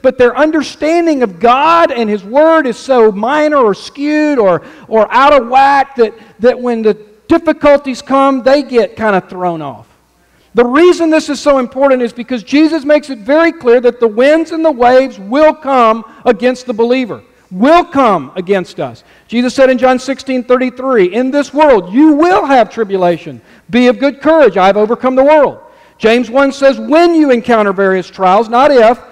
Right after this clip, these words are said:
"be of good cheer," or rejoice, because it's trials and difficulties that build your character.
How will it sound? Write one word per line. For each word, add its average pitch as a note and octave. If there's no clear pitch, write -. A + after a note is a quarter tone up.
"be B3
of A3+
good C#4
cheer," D4
or G#3
rejoice, G#3+
because A3
it's A#3
trials A#3+
and G3
difficulties A3
that A#3+
build C4+
your A#3
character. A3+